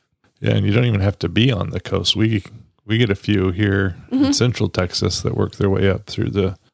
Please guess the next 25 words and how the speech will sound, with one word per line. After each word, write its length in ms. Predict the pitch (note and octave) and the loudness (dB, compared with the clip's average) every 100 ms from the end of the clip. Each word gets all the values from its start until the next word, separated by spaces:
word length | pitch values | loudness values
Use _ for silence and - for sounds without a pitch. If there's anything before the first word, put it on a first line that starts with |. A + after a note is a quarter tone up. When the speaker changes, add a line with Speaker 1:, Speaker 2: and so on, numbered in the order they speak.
| _ - | _ -2
Speaker 1:
the 120 | G#2 | 2
rivers 400 | G2 F2+ F#2 F#2+ | 2 2 2 0
and 160 | F#2 G2 | -2 -2
lakes. 460 | F#2+ F#2+ - - _ _ _ _ _ - | 0 0 -4 -12 _ _ _ _ _ -10
Speaker 2:
Yep, 140 | - | -8
Speaker 1:
So 140 | - | -4
Speaker 2:
'cause 220 | - - - | -4 -4 -2
we 100 | G3+ | 0
have 140 | F#3 | 0
a 60 | F3 | -2
lot 160 | F#3+ G3+ | -2 -4
of 60 | |
water 200 | F#3+ A3 | -4 -4
here. 240 | G#3+ G3 F#3+ _ _ _ _ _ _ | -2 -4 -4 _ _ _ _ _ _
Speaker 1:
Where 360 | G#2+ C#3 C3+ | 2 4 4
do 120 | C3 B2 | 4 4
they 200 | A#2 A#2 | 4 4
nest? 600 | G2+ A#2 G2 - - - - _ _ _ _ _ | 4 2 2 -2 -4 -12 -20 _ _ _ _ _
Speaker 2:
So 500 | - - B3 G3+ B3 - | -4 2 2 4 0 -2
they 460 | F#3+ G3+ F#3 F#3 - | -4 0 0 0 -4
like 360 | G3+ F#3+ F3 F#3+ | -12 -4 -4 -2
to 120 | - | -2
use 200 | A#3 A3+ | 0 0
man-made 720 | G#3+ F#3+ G#3 A3 F#3+ F3+ A#3 - _ _ | 0 2 2 2 0 0 -2 -6 _ _
platforms 840 | - G#3+ - - F#3+ G#3+ C#4+ - | 0 0 0 -2 0 2 0 -4